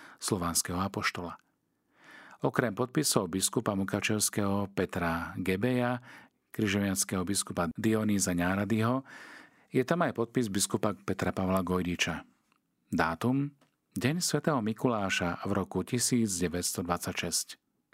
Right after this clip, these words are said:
Tak začína svoju činnosť v duchu slovanských apoštolov. Toto ho charakterizuje aj ako biskupa.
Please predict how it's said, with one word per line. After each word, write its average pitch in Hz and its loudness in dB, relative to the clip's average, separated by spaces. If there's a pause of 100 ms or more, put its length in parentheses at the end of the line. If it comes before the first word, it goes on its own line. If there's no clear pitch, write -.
(180)
Tak 139 2
začína 95 0
svoju 90 0
činnosť 113 0
v 95 -4
duchu 98 -4
slovanských 95 0
apoštolov. 87 -4 (640)
Toto 165 2
ho - -4
charakterizuje 113 0
aj 95 -2
ako 98 -2
biskupa. 92 -4